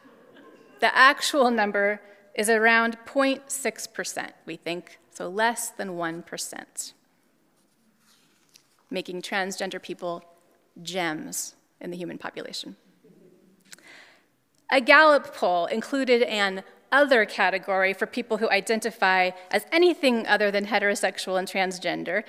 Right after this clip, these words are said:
even if it hadn't been listed in the survey. And you, when you put it all together in that Gallup poll, about seven point two percent of the American population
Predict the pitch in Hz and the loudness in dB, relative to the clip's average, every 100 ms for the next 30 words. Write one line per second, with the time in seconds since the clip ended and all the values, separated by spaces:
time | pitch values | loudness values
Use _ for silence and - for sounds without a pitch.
0 | - - 311 320 311 254 240 220 214 208 | -14 -4 -2 2 0 2 0 0 0 -4
1 | 202 202 - 190 190 180 - 160 151 196 | -2 -4 -6 -6 -6 -6 -8 -8 -4 -4
2 | - - _ _ _ _ _ _ - 226 | -6 -14 _ _ _ _ _ _ -4 0
3 | 240 226 262 269 - 370 330 - 247 269 | 0 0 0 -2 -2 -2 -2 2 2 2
4 | 269 226 226 220 202 190 180 175 196 208 | -4 0 2 2 0 0 -2 -2 0 0
5 | 226 220 - - 185 175 180 - - - | 0 -4 -8 -4 -2 -2 -4 -12 -20 -6
6 | - 269 254 - 294 294 302 294 285 262 | 2 4 4 2 0 2 2 0 0 -2
7 | - - - - 311 302 285 240 185 175 | -2 -8 -8 -2 -2 -2 -4 -4 -4 -6
8 | - - _ _ - 196 220 220 214 214 | -8 -14 _ _ -8 -4 -2 0 0 -2
9 | 220 214 214 202 202 190 190 185 190 185 | -4 -10 -6 -6 -4 -4 -4 -6 -8 -8